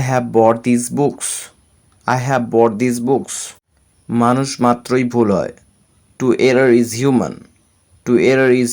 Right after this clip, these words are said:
human। তুমি কত সুন্দর। How beautiful you are। How beautiful you are। ভিডিওর মধ্যে থেকে বেছে নিয়ে একটি প্রশ্ন তোমাদের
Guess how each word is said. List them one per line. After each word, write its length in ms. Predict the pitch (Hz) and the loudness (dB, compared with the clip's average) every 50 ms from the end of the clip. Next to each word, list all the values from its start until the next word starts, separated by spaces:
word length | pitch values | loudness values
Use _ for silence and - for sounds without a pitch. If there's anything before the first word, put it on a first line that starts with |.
| - 127 | -2 -2
human। 340 | 151 151 135 113 90 67 - - - _ _ _ _ _ _ _ _ _ _ - | 0 0 2 0 0 -4 -8 -12 -18 _ _ _ _ _ _ _ _ _ _ -8
তুমি 180 | 139 135 139 143 143 - | -6 -4 -4 -4 -2 0
কত 160 | 110 120 - 131 131 131 - | -2 0 0 -2 -4 -4 -2
সুন্দর। 400 | 127 123 123 117 101 90 - - - - _ _ _ _ _ _ _ _ _ _ _ _ _ _ - | 0 0 2 2 2 0 -2 -4 -6 -12 _ _ _ _ _ _ _ _ _ _ _ _ _ _ 0
How 120 | 120 120 123 107 98 101 110 135 | 2 2 2 2 0 -2 -2 0
beautiful 540 | 151 151 147 135 135 120 - - 120 123 117 110 110 | 0 0 0 -2 -4 -6 -4 0 0 0 2 0 0
you 80 | 117 110 107 95 - | 0 0 2 0 0
are। 120 | - - - - - _ _ _ _ _ _ _ _ _ _ - | -2 -4 -10 -18 -20 _ _ _ _ _ _ _ _ _ _ -4
How 140 | - 110 110 110 95 104 113 135 | -2 0 0 0 -2 -2 -2 0
beautiful 520 | 151 147 139 135 127 120 - 117 117 120 107 - - 98 | 0 0 -2 -4 -6 -6 -4 0 0 0 0 -2 -2 -2
you 100 | 113 107 101 80 - | -2 0 0 0 0
are। 120 | - - - _ _ _ _ _ _ _ _ - - - - - - _ _ _ _ - | -2 -6 -10 _ _ _ _ _ _ _ _ -20 -20 -20 -20 -20 -20 _ _ _ _ -8
ভিডিওর 340 | 127 123 120 131 143 147 143 135 127 | -6 -6 -4 -2 -2 -2 0 0 0
মধ্যে 240 | 120 107 - 113 107 113 | 0 0 -2 -2 -2 -2
থেকে 160 | 110 101 113 107 101 | -4 -2 -2 -2 -2
বেছে 240 | 101 98 - - 104 101 104 | -2 -4 -4 -4 -4 -2 -2
নিয়ে 140 | 104 107 98 95 | -2 -2 -4 -4
একটি 160 | - - 95 87 - | -4 -6 -6 -6 -4
প্রশ্ন 220 | 104 101 - - - 131 - | -6 -6 -6 -8 -8 -6 -4
তোমাদের 340 | 123 110 95 85 92 90 | -4 -2 -2 -2 -2 -4